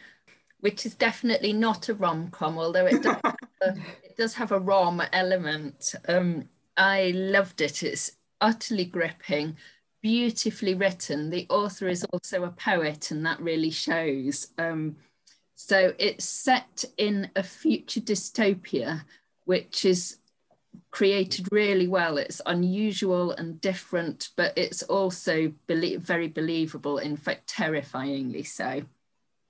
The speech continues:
Speaker 1: And, uh, Kel is running away from an abusive family situation.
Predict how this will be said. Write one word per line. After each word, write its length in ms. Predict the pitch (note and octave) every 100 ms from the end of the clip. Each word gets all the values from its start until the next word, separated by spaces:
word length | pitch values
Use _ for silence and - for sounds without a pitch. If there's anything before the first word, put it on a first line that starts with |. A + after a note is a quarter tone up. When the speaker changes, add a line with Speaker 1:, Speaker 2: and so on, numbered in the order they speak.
| _ _ - - -
Speaker 1:
And, 440 | F3 E3 E3 E3+
uh, 200 | F3+ E3 D#3+ - - _
Kel 460 | - - A3 E3+ E3+
is 240 | - E3 G3
running 320 | F#3 F#3 F#3
away 260 | F#3 F#3+
from 240 | G3 - G3
an 120 | F#3+
abusive 560 | F#3 F3+ G#3+ A3 - A3+
family 400 | - A3+ A3+ A3+
situation. 1000 | - - - - A3 A3+ A#3 - D#4